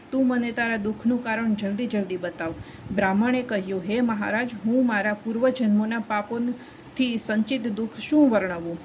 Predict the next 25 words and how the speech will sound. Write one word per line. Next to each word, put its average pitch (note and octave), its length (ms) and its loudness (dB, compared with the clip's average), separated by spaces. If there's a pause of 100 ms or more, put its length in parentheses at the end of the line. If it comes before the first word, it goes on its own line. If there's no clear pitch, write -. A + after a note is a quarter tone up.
(160)
અત્યારે B3+ 380 0
મારા A3+ 300 2
પિતૃઓ A3+ 560 -2
મેં A#3 300 2
આપેલી A3+ 340 -2
જલાંજલિ G#3+ 720 0
ઊંડા G#3 340 0
નિશ્વાસ A#3 480 0
નાખીને A3+ 400 -2
જાણે G#3+ 380 -2
દુઃખી G3+ 280 -2
થઈને A3+ 320 -2
પી G3+ 240 -2
રહ્યા F3 340 -2
છે. E3+ 220 -8 (500)
દેવતાઓ A#3 480 2
અને A#3 220 -2
બ્રાહ્મણો G#3 540 0
મારું G#3 440 0
આપેલું A3+ 340 -2
નૈવેદ્ય G#3 500 0
પ્રસન્ન G#3 480 -4
ચિત્તે A3+ 320 -8
સ્વીકારતા A3 600 -2
નથી. F3 340 -8